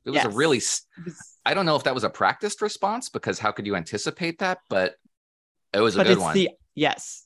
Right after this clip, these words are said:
Speaker 2: yes. So I think they, so this idea of Roe-vember, where, you know, November's elections would be overtaken by, by the, uh, Dobbs decision, hasn't come to fruition for them, but they didn't pivot quickly enough. And they never had a message.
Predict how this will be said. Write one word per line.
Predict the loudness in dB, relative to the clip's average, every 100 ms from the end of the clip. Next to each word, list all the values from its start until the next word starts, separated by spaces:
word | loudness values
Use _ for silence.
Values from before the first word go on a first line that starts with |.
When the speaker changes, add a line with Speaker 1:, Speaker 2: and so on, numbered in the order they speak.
| 0
Speaker 2:
yes. | 0 2
So | 4 4
I |
think | 6 2 4
they, | 2 2
so | 0 0
this | 0 -4 -2
idea | -2 2 2 2
of | 0 0
Roe-vember, | 0 0 0 0 0 0 -2 -2
where, | -2 -2
you | -2 -2
know, | -2
November's | -4 -2 -2 0 -2
elections | 0 0 -2 -6 -8
would | -4
be | 0
overtaken | 2 2 2 0 -2 -2 -6
by, | -4 -4 -6 -6
by | -6 -6 -10
the, | -8 -6
uh, | -6
Dobbs | 0 0 0
decision, | -4 -16 -14 -14 -14 -20 -20 _
hasn't | 2 2 0 -6 -6
come | -4 -4
to | -4
fruition | -2 -2 -2
for | -4
them, | -2
but | 0 0
they | 0
didn't | 0 0 0 -4
pivot | -6 -2 -2 -2
quickly | -4 -4 -4 -4
enough. | 0 2 0
And | -2 -2
they | -2
never | 0 0 0 0
had | 0 -2
a | -2
message. | -6 -8 -10 -14